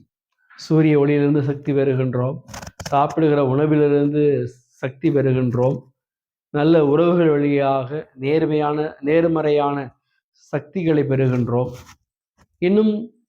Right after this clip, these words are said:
பல்வேறு நல்ல அனுபவங்கள் வழியாகவும் நாம் சக்திகளை பெறுகின்றோம். அன்புக்குரியவர்களே, நம்முடைய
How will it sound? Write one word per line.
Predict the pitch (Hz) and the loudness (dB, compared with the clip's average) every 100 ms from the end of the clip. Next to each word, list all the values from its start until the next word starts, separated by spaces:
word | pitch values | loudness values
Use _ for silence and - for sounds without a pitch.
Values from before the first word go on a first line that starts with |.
| - | -4
பல்வேறு | 175 196 208 196 | 0 4 4 2
நல்ல | 160 190 214 | 2 2 2
அனுபவங்கள் | 170 196 233 226 202 | 0 0 2 2 2
வழியாகவும் | 160 147 147 143 131 135 135 143 120 131 - | 0 0 0 0 -2 -6 -8 -8 -10 -14 -18
நாம் | 123 123 120 _ _ | -14 -14 -16 _ _
சக்திகளை | _ - 131 - 165 135 123 120 | _ -16 -14 -6 -2 0 0 -2
பெறுகின்றோம். | 120 120 117 113 113 113 - _ _ _ _ _ _ _ _ _ _ _ _ _ _ _ - | -2 -4 -4 -6 -6 -6 -8 _ _ _ _ _ _ _ _ _ _ _ _ _ _ _ -4
அன்புக்குரியவர்களே, | 135 165 147 143 143 131 120 123 135 - | 0 2 2 2 2 2 0 -4 -8 -8
நம்முடைய | 147 156 156 151 147 143 123 | -4 0 2 2 2 2 -2